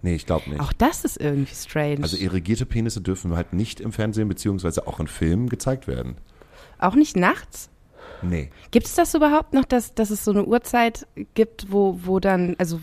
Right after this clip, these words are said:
Speaker 2: wo dann das Erwachsenenprogramm anfängt?
Speaker 1: Ich glaub nicht mehr. Ich glaub, das lohnt sich nicht mehr. Also ich kenn das damals noch von Vox, hat es irgendwann mal gemacht, dass sie angefangen haben, so, so sexy Sportclips zu zeigen, irgendwann ab zwölf Uhr. Und
Speaker 2: Stimmt.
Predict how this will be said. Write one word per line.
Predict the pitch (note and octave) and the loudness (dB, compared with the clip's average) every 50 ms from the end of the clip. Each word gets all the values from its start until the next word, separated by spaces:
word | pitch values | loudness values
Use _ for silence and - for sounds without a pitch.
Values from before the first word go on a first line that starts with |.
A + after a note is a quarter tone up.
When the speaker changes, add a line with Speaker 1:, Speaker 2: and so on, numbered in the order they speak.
| E3+ F3+ | -6 -4
Speaker 2:
wo | F3 F3 | 0 0
dann | F#3 F3 F3 | 2 2 2
das | E3+ - - | 0 0 -2
Erwachsenenprogramm | F3 E3 G3 - - - A#3+ A#3+ A#3+ - - A3+ - - A3+ A3 A3+ | -2 -2 -2 -2 0 0 0 2 0 0 -4 -4 -2 0 0 0 2
anfängt? | - G#3+ A#3 A#3 - - B3+ C#4 D4 - - - - - - - - | 2 2 2 2 0 0 -2 0 -2 -4 -8 -16 -20 -20 -16 -10 -10
Speaker 1:
Ich | - - | -4 0
glaub | - F2+ F2+ - | 2 2 2 2
nicht | G2+ G2 - B2+ | 0 -2 0 0
mehr. | C3 A#2 F2 D#2 B1+ | 0 2 2 0 -2
Ich | - - - | -4 -2 0
glaub, | F2 E2 - | 0 0 0
das | E2+ - - | -2 -2 2
lohnt | A#2 C3 C#3 - | 2 2 2 0
sich | F2 - - | -2 -4 -4
nicht | D2 - - | -6 -6 -2
mehr. | D2+ C#2+ C#2+ D2 D#2 - - - | -2 0 0 0 -2 -4 -6 -4
Also | - G2 F#2 A2 | -2 0 0 0
ich | - - A2 - | -2 -4 -8 0
kenn | - - C3 D3+ | 2 4 4 6
das | D#3 C#3 - | 4 4 4
damals | - B2+ C3 C#3+ C#3+ C#3 - - | 4 4 4 4 2 0 2 2
noch | B2 A#2 - | 2 2 2
von | - - - G2 F#2 F2+ E2+ D2+ C#2+ C#2 C2 | 0 2 2 4 4 4 2 0 -4 -8 0
Vox, | D2 F#2 G#2+ - - - - - - - - - - | 2 2 2 2 -2 -8 -8 -8 -8 -8 -10 -10 -10
hat | - - | -8 -6
es | D#3 - - | -6 -6 -2
irgendwann | D#3 D#3 D3 C#3 - - C#3 C#3+ | -2 -2 -2 -2 -2 -4 -2 -2
mal | D3 D3 C#3+ C#3 | -2 -2 0 0
gemacht, | D3+ D3 D3 D#3 D#3+ - - - - - - - - | 0 2 2 0 -2 -6 -12 -18 -20 -20 -18 -10 -6
dass | - G2 - | -4 -2 -2
sie | A2+ E2 | 0 0
angefangen | F#2+ A2 G#2+ G2+ - G#2+ G#2 G2 | 2 2 2 2 2 0 0 2
haben, | G#2 G2+ G2+ | 2 2 2
so, | F#2 - E2+ E2 D#2+ - - | 2 2 2 2 2 0 -4
so | - - F2 | -6 -6 -4
sexy | - - A2+ - - - F#2 - | -2 0 -2 -2 0 -2 -2 -2
Sportclips | - - - - - - - - - - D2 D2 - - - - - - C3 - - - | -2 -4 -8 -10 -16 -20 -20 -12 -4 -2 -2 -2 -2 -4 -6 -4 0 0 0 0 -2 -4
zu | - - | -6 -6
zeigen, | A2 - - A#2+ A#2 B2 B2+ C#3 D3 D#3+ D#3+ - - - - - | -4 0 0 2 2 2 0 0 -2 -2 -4 -8 -16 -10 -4 -2
irgendwann | D#2+ F2 F2+ F2+ F2 C#2 | 0 2 2 2 0 0
ab | - - - | -4 -8 -8
zwölf | - - E2 D#2 E2 E2 - - | -2 2 4 4 4 4 2 0
Uhr. | F2 F2 G2+ A#2+ C3+ - - - - - - - - | 0 2 2 2 2 0 -6 -16 -20 -20 -20 -20 -8
Und | - - E2 E2+ E2+ F2 E2 E2 - | -2 2 2 4 4 4 2 0 -2
Speaker 2:
Stimmt. | - - - - - D#3 D3+ C#3+ C#3+ D3 C#3+ - - | -4 -6 -6 -4 -2 -2 0 0 0 -2 -4 -6 -10